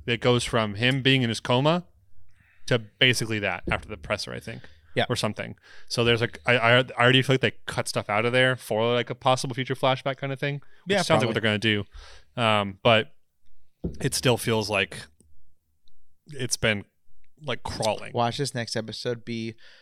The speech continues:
Speaker 2: all of the backstory, and then the last five minutes is, uh, him
Speaker 1: You have no idea how worried I am that actually is gonna happen.
Speaker 2: Yeah, there's a part of me that thinks that that is gonna be the case, so we'll see.
Speaker 1: Yeah.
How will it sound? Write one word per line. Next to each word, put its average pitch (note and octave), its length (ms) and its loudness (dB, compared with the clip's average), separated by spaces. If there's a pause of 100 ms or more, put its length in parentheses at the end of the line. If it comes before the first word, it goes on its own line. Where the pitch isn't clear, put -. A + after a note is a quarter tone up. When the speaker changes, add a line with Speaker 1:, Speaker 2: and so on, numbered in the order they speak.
(380)
Speaker 2:
all A2+ 180 0
of A2+ 80 -6
the A2+ 60 -8
backstory, A#2+ 580 -2
and A2+ 100 -8
then A2 80 -8
the G#2 80 -10
last G#2+ 300 -6
five G#2+ 160 -6
minutes G#2+ 420 -6
is, G#2+ 420 -2
uh, F2+ 520 -2
him A2 360 -2
Speaker 1:
You A#2+ 120 4
have A#2+ 100 0
no A#2+ 200 4
idea A#2+ 260 6
how A#2 160 4
worried G#2 300 2
I G2+ 100 0
am G#2 240 -6
that G2+ 160 -8 (160)
actually A2 320 0
is G#2 60 -10
gonna G#2+ 140 -12
happen. A#2+ 220 -8
Speaker 2:
Yeah, A2+ 320 0
there's D3+ 220 0
a C#3 40 -6
part B2 200 4
of A#2+ 60 2
me A2+ 180 -2 (100)
that G#2+ 220 0
thinks A2 180 0
that G#2+ 80 -2
that A#2 240 2
is C3+ 140 2
gonna B2+ 160 4
be C3+ 80 4
the C#3 80 2
case, D#3 280 4
so B2 200 4
we'll C3+ 100 4
see. B2+ 140 2
Speaker 1:
Yeah. G#2 140 0